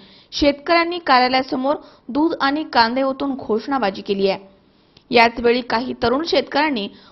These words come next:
मुख्यमंत्री देवेंद्र फडणवीस यांच्या पुतळ्याचं दहन करून सरकारच्या विरोधात रोष व्यक्त केलाय. यावेळी शिवसेनेचे जिल्हाध्यक्ष रावसाहेब खेवरे, रवींद्र मोरे, विजय शिरसाट, सचिन ठुबे,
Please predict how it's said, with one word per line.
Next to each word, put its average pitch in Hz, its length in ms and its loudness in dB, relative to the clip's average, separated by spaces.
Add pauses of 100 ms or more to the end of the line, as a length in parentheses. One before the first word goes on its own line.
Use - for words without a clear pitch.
(100)
मुख्यमंत्री 311 560 -4
देवेंद्र 247 400 0
फडणवीस 240 600 0
यांच्या 240 380 -2
पुतळ्याचं 269 720 -4
दहन 285 260 -2
करून 233 280 0 (520)
सरकारच्या 311 560 2
विरोधात 262 400 2 (120)
रोष 254 340 4
व्यक्त 202 320 -4
केलाय. 190 240 0 (840)
यावेळी 220 280 4
शिवसेनेचे 294 640 0
जिल्हाध्यक्ष 247 600 0
रावसाहेब 247 680 0 (100)
खेवरे, 220 340 -2 (360)
रवींद्र 302 420 0
मोरे, 302 340 2 (300)
विजय 247 360 0
शिरसाट, 254 420 0 (380)
सचिन 320 300 0
ठुबे, 302 340 0